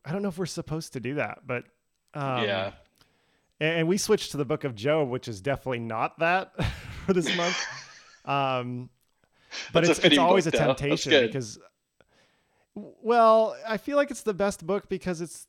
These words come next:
Speaker 1: it's the one that says, like, all religious answers are, are hollow at the end of the day
Speaker 2: Hmm.
Speaker 1: in
Speaker 2: Yeah.
Speaker 1: compared to, comparison to this pandemic. And, like, I, you know, I,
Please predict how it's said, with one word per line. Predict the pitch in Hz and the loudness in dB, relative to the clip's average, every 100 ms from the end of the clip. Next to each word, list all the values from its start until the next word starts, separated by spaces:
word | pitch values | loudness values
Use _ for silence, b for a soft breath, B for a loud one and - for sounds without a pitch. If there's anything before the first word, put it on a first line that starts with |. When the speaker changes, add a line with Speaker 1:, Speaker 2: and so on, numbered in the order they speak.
| - | -12
Speaker 1:
it's | 160 - | -12 -6
the | 175 | -2
one | 165 180 | -2 -2
that | 175 | -4
says, | - 160 160 143 | -4 -4 -4 -2
like, | 151 139 - | -2 -4 -4
all | 156 160 165 | -2 0 0
religious | 160 156 156 147 | -2 -2 -4 -8
answers | - 139 139 147 135 - - _ - | -6 -6 -4 -6 -6 -10 -16 _ -12
are, | 156 139 147 | -6 -4 -4
are | 139 | -6
hollow | 131 - 170 165 120 107 - - | -8 -6 -4 -2 -2 -4 -10 -10
at | 135 - | -8 -6
the | 123 | -4
end | |
of | 120 | -4
the | 113 | -2
day | 120 117 110 | -2 -2 -4
Speaker 2:
Hmm. | - _ _ _ _ 143 | -8 _ _ _ _ -8
Speaker 1:
in | 123 | 0
Speaker 2:
Yeah. | 110 113 143 | 4 4 2
Speaker 1:
compared | 131 131 | -2 -8
to, | - | -10
comparison | 131 135 147 131 139 127 | -8 -4 -4 -4 -8 -6
to | 151 | -6
this | 135 127 - - - _ - | -4 -4 -8 -16 -20 _ -10
pandemic. | 135 123 135 123 - _ _ _ _ - | -8 -4 -2 -4 -10 _ _ _ _ -8
And, | 131 123 120 120 - _ _ _ _ _ _ _ | -4 -2 -4 -6 -12 _ _ _ _ _ _ _
like, | 147 151 | -4 -2
I, | 170 135 | -2 -4
you | 151 180 | -4 -2
know, | 143 | 0
I, | 147 | 0